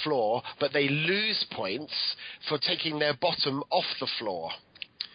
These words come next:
because they'll be up and running around. So you have to really specifically say, "Let's keep the bottom stuck to the floor." And then that way they're not running around the room crashing into each other. So you keep control of it.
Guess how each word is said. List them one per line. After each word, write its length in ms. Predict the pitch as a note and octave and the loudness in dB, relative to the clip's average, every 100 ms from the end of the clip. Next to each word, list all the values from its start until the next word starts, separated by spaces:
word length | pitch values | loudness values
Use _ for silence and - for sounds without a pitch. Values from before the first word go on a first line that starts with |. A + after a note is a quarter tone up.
| - | -6
because 300 | C3+ D3 C3 - | -4 0 0 2
they'll 240 | C#3 C3 B2 | 2 2 0
be 180 | C#3 C3+ | 0 0
up 120 | C3+ | 0
and 140 | B2+ B2 | -4 -2
running 300 | C#3 C3+ B2+ | 0 0 0
around. 480 | B2 A#2+ A#2 A2+ - - - - | 2 2 0 -2 -4 -4 -6 -2
So 80 | D#3 C#3 - - _ | 2 2 -2 -14 _
you 220 | D3 D3 | -4 0
have 180 | D3 - | 0 0
to 120 | D#3 | -2
really 580 | D3 E3+ E3 D3+ D3 C3 - - - - | -2 0 0 0 0 -4 -8 -12 -4 -4
specifically 1000 | - D#3 - C#3+ C3 C3 - B2 B2 B2 - - | -2 -4 -2 0 0 -2 -2 0 0 -2 -2 0
say, 640 | C3 A#2+ A#2 A#2 A2+ G#2+ - - _ _ - | 2 2 2 2 0 -4 -8 -20 _ _ -2
"Let's 240 | C3 - | 0 0
keep 240 | - C#3+ - - - | 0 -2 -4 -14 -6
the 60 | B2+ | -2
bottom 340 | C#3 C3 A#2+ | 0 0 -2
stuck 260 | - A#2+ - | 0 0 -2
to 100 | A#2 | -4
the 100 | A2+ - | -4 -2
floor." 320 | B2 G#2 F#2 - - - - - - | 0 0 0 -4 -14 -16 -16 -20 -2
And 160 | B2+ C3 | 0 2
then 140 | C#3+ | 2
that 160 | D3 C#3 | 2 0
way 120 | C3+ | 0
they're 160 | C3+ C3 | 2 2
not 160 | C#3 | 0
running 260 | C#3 C3+ C3 | 0 2 4
around 240 | B2+ B2+ | 2 2
the 60 | B2+ | 0
room 240 | B2 A#2+ - | -2 -2 -2
crashing 380 | C#3+ - A#2 | 0 0 0
into 260 | A#2 A#2+ B2+ | 0 -2 -2
each 180 | A#2 - | -2 -2
other. 300 | G2 F#2 A2 - _ - | -2 -2 -6 -8 _ -6
So 120 | - C#3 | -2 0
you 140 | C#3 - | 0 -2
keep 120 | F3 - | -2 -4
control 540 | C3 - D#3 D3+ A#2+ | -4 0 2 2 2
of 80 | F#2+ | 0
it. 180 | G#2 | -2